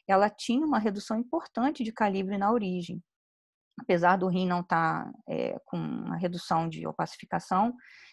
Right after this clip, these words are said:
isso pode causar hipertensão renovascular, né? E, e necessitar intervenção, uma hipertensão refratária ao tratamento medicamentoso. Sobre a úlcera penetrante, ela é uma projeção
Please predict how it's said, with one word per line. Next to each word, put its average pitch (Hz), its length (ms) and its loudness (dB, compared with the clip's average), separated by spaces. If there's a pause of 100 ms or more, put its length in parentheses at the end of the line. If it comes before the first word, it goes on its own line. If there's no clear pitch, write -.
(100)
isso 214 240 -2 (140)
pode 190 540 4
causar 170 360 2
hipertensão 180 580 -4
renovascular, 180 1000 -4
né? 190 200 -6 (560)
E, 196 500 -2
e 196 40 -2
necessitar 214 640 -2
intervenção, 220 520 0
uma 170 160 -2
hipertensão 180 540 -4
refratária 202 880 0 (100)
ao 185 200 -2
tratamento 190 500 -4
medicamentoso. 196 720 -4 (1700)
Sobre 302 320 2
a 277 60 8
úlcera 220 320 0
penetrante, 190 920 -2 (1040)
ela 185 360 6
é 160 160 4
uma 170 240 0
projeção 202 960 -2